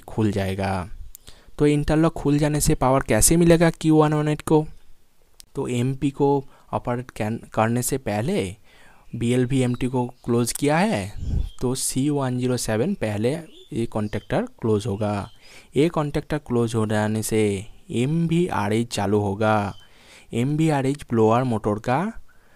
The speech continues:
जो रेडिएटर का ब्लोअर मोटर है वो चालू होगा। सी वन ज़ीरो सेवन कॉन्ट्रैक्टर क्लोज हो जाने से इसका इंटरलॉक खुल जाएगा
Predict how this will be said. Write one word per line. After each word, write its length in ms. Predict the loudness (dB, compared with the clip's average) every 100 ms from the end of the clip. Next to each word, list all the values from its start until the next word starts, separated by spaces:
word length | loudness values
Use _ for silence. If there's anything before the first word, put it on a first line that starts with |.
| -20 -20 _ -20 _ -20 -20 _ -20 -20 -20 -20 -12 0
जो 100 | 2
रेडिएटर 640 | 2 0 0 0 -2 -4
का 160 | -4 -6
ब्लोअर 360 | -2 0 2 2
मोटर 300 | -2 -2 -2
है 260 | -2 -2 -4
वो 240 | -6 -8
चालू 300 | -4 -4 -2
होगा। 480 | -2 -2 -4 -6 -8 -12 -16 -16 -14
सी 280 | -6 -2 0
वन 240 | 0 0
ज़ीरो 200 | 0 -2
सेवन 260 | -2 -4 -6
कॉन्ट्रैक्टर 480 | -6 -6 -6 -6 -8
क्लोज 400 | -4 0 0 -2
हो 120 | -6
जाने 280 | -4 -4 -4
से 200 | -4 -2 -2 -2
इसका 360 | -6 -4 -2
इंटरलॉक 640 | -2 -4 -2 -2 0 -2 -4
खुल 260 | -6 -4 -2
जाएगा 640 | -2 -4 -4 -4 -6 -8